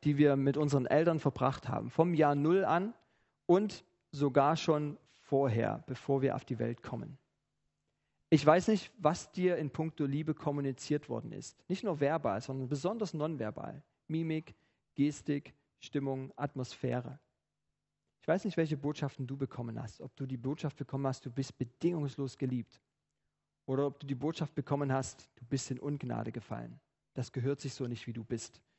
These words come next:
Du bist eigentlich nicht akzeptabel, so wie du bist.“ Bei Gott ist das anders.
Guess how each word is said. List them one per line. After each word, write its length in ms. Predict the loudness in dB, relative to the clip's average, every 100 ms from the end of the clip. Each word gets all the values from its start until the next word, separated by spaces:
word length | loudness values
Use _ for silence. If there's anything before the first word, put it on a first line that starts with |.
| _ -6
Du 80 |
bist 240 | -4 -2 -2
eigentlich 240 | -2 -2
nicht 160 | -4 -4
akzeptabel, 580 | -6 -8 -6 -4 -4 -4
so 160 | -6
wie 100 | -8
du 100 | -10
bist.“ 340 | -12 -14 -16 _ _ _ _ _ _ _ _ -6
Bei 220 | -4 -6 _
Gott 200 | -10 -8
ist 220 | -8 -8
das 120 | -10 -10
anders. 540 | -10 -12 -14 -16 -20